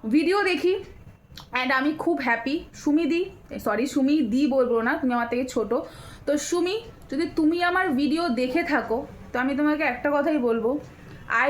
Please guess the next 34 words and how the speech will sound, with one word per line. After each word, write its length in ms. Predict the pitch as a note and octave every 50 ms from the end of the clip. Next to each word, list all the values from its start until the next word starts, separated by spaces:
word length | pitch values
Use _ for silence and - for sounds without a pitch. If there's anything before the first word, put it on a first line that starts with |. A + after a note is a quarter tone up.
| D#4+ D4
really 400 | A#3+ B3+ C#4 C#4+ D4 D#4 F4 C#4 D4
proud 220 | C4 A3+ G3+ G3+
of 140 | F#3+ F3 - - -
you। 80 | - - - - - - - - - - -
কারণ 420 | - A#3+ B3+ C#4+ D#4 E4 E4+ F4 D#4 - - - - - - - - - - - - - - - - -
এই 220 | C4+ D4 F4 F#4+
বয়সে 440 | D4 E4+ D#4+ D#4+ D#4+ D#4+ - F#4 E4+
এসে, 240 | D#4+ D#4 D#4 D#4 D4
তুমি 200 | - D4+ E4+ D#4+
আমার 220 | D4+ C#4 C#4+ D4 D4
থেকেও 240 | - E4 - D#4 E4
ছোট, 340 | B3+ - - C4+ A3+ A3+ - G#3 B3 B3+ - - - -
এই 260 | A3 A3 C4 D4+ D#4 A#3
বয়সে 460 | B3+ A#3+ A#3+ B3 B3+ B3+ - D4+ D4+
এসে 600 | C4+ A#3+ A3+ A#3 - - C4+ B3+ C4+ D4+ D#4 D4+ - - -
তুমি 320 | B3+ C4 C4+ D4 D4+ C#4+
যে 320 | C4+ D#4 D#4+ E4 E4 E4
নিজের 320 | D#4+ C#4 C4+ C4+ C4+ D#4 D#4
বাবা 360 | A#3 A3 G#3 G#3 - C4 D4
মার 240 | D4+ F4+ F4+ F4 C#4
জন্য 260 | D4 F4 E4 E4 E4
এটা 160 | E4 - D#4
করতে 360 | D#4 D4+ C4 B3 B3 - C#4+
পেরেছো, 500 | A#3 B3 A#3 A3+ G#3 G3+ - A3+ A3 B3+ C4 - - - - - - -
এটা 180 | C4+ C4 D4+
সবাই 400 | D4+ - - A#3+ A3+ B3+ B3+ B3+
পারে 260 | B3 A3+ G3 F#3+ F#3
না। 200 | F3+ - - G3+ - - - - - - - - - - - - -
আর 340 | G3 G3+ G3+ G3+ G3+ G#3 G#3+
যেই 260 | G3 A#3 C4 C#4+ D4
সমস্ত 440 | - E4+ E4 E4 E4 E4 - - F#4
মানুষরা 480 | D#4 D#4 D4 D4 D4+ D4+ D#4 E4+ E4+
পারে 460 | E4 E4+ - - B3+ A#3 B3 C#4 E4
না, 380 | D#4 C4 G#3+ G#3+ C4 D4+ D4+